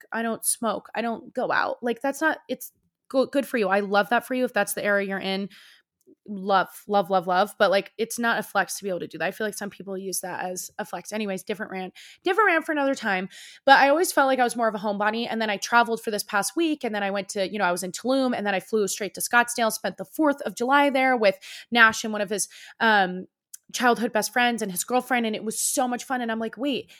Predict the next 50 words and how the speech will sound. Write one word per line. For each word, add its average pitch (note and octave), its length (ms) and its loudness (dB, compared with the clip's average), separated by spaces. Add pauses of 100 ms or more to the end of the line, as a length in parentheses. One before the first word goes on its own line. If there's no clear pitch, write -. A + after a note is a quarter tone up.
as G#3+ 100 -2
exhausted G#3+ 800 2
as G3+ 180 0
I F#3 60 0
am F#3 200 -2
right F3+ 140 -2
now, F3 160 0
like, F#3 140 -4
I'm F#3+ 80 -6
still F#3+ 300 0
recovering." G3+ 580 0 (800)
That A#3+ 220 4
was B3+ 120 4
so A3+ 120 -2
much G3 160 -2
fun. F#3+ 340 -2 (120)
I'm A#3+ 140 2
like, B3 240 0
"I C4 420 0 (120)
actually A#3+ 360 -4
really C4 240 0
love B3 240 2
traveling. F#3 380 -2
I G#3 80 -2
love A3 260 0
to C4+ 100 -6
get A#3+ 180 -2
to A3+ 100 -8
meet G#3+ 360 -6
new G#3+ 220 -2
people." G#3 480 -2
And G3 300 -2 (400)
it B3+ 160 2
was, C4+ 200 4
and A#3+ 200 -4
I A#3+ 120 2
love G#3 500 6
traveling G3+ 400 2
alone. F#3 580 0
There's G#3+ 160 -2
something A#3 240 -4
about C4+ 180 4
traveling G3+ 360 0
alone F#3+ 320 0
that F#3+ 100 0
I F#3+ 80 -4
feel G3 200 -2
like F#3+ 200 2
is F#3 300 0
super, G3+ 960 4